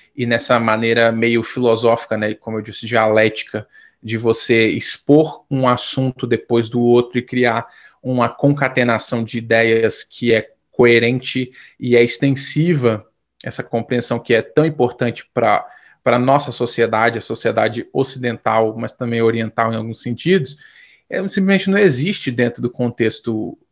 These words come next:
é, é, bíblico, porque essa não é a preocupação da Bíblia. A Bíblia não é um livro de pergunta e resposta, né? A Bíblia não é um livro tipo assim, "Ah,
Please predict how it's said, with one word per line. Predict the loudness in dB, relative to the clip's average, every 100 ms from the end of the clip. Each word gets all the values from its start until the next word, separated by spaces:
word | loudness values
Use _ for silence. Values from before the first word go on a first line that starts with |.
| _
é, | -2 -2 -2 -2
é, | -2
bíblico, | 0 0 2 0 -2 -10 -10 _
porque | -14 0 2 2
essa | 0 0 2
não | 2
é |
a |
preocupação | 2 0 2 0 2 2
da | 2
Bíblia. | 2 -2 -2 -8 _ _ _ -20 -20 _
A | 0
Bíblia | 2 4 2
não | 4
é | 2
um | 2 0
livro | 0 -2 -4
de | -4 -6 -2 0 2 2 2 0 -2 -6 _
pergunta | 0 2 2 2 2
e |
resposta, | 0 -2 -4 -6 -6 -8 -12
né? | -12 -14 _ _
A | -12
Bíblia | -4 0
não | 2
é | 4 6
um | 6
livro | 6 4
tipo | 2 0
assim, | 0 4
"Ah, | 4 2 -2